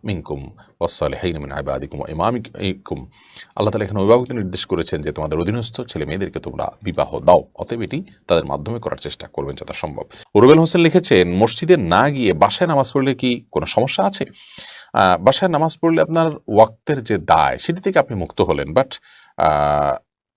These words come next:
এটি এক ধরনের ত্রুটিপূর্ণ সালাহ, কারণ পুরুষ মসজিদে জামাতের সাথে সালাত আদায় করবে। কোরআন কারিমে আল্লাহ রাব্বুল আলামিন বলেছেন, "ওয়া ফারকাউ মা'ar রাকি'in,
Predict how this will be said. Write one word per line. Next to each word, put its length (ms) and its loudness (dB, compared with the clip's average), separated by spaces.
এটি 320 0
এক 200 0
ধরনের 300 -4
ত্রুটিপূর্ণ 640 -4
সালাহ, 300 -2
কারণ 280 2
পুরুষ 520 -4
মসজিদে 380 -2
জামাতের 320 0
সাথে 200 -8
সালাত 240 -4
আদায় 160 -8
করবে। 260 2
কোরআন 200 4
কারিমে 260 -2
আল্লাহ 160 0
রাব্বুল 160 0
আলামিন 180 0
বলেছেন, 460 -4
"ওয়া 160 -4
ফারকাউ 380 -2
মা'ar 240 -6
রাকি'in, 420 2